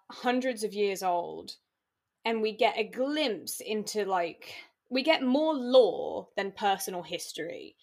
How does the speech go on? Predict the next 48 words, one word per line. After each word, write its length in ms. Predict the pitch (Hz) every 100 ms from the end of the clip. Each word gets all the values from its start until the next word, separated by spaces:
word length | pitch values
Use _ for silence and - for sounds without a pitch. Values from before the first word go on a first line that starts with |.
| _ -
in 180 | 190 180
the 60 |
first 420 | - 180 160 -
books, 300 | - - -
because 220 | - 214 208
we 100 | 214
hear 180 | 262 247
about 180 | 240
the 60 | 233
Volturi 640 | 226 226 - 185 180 175 175
and 80 | 180
we 80 |
hear 220 | 190 196 196
about 240 | 190 185
the 80 | 196
fact 220 | - 185
that 120 | 190 -
they 100 | 180
made, 320 | 180 175 180
like, 180 | 160 156
child 320 | - 190 185
vampires 640 | 180 170 160 175 170 175 165
and 360 | 160 156 160 - 180
that 180 | 175 175 -
was 140 | 170
a 100 | 175
nightmare 640 | 170 160 170 170 160 156
and, 120 | 160 160
like, 160 | 165
all 140 | 196 185
of 80 | 170
this 160 | 190
stuff. 300 | - 165 165 - - - - -
Um, 380 | 202 190 190 190 _ _ _ _ _
uh, 240 | 233 214 202 -
and 400 | 214 - 196 208
it 160 | 185
really 260 | 202 240 277
bugs 320 | - 196 202
me 140 | 208 196
that 120 | -
she 120 | 208
threw 380 | - - 196 196
in 140 | 185 190
the 60 |
fact 400 | - 185 - -
that, 220 | 180 -
like, 460 | 190 175 143 - -